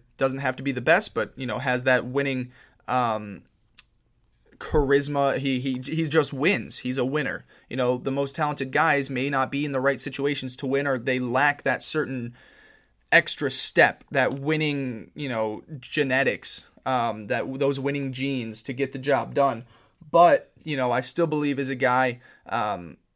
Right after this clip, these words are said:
who is the most talented to step on a, on a basketball court, and he has a very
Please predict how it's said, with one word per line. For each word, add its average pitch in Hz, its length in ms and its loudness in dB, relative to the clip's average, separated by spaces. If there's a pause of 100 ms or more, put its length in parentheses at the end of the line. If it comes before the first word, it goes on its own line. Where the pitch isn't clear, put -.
(320)
who 170 180 4
is 135 120 2
the 151 100 0
most 151 340 -2
talented 135 460 -2
to - 60 -10
step 127 260 0
on 110 100 -4
a, 95 220 -6
on 120 120 -4
a 107 60 -4
basketball 117 500 -2
court, 123 400 -2 (240)
and 131 100 -4
he 139 60 -2
has 139 140 0
a 131 40 0
very 165 580 2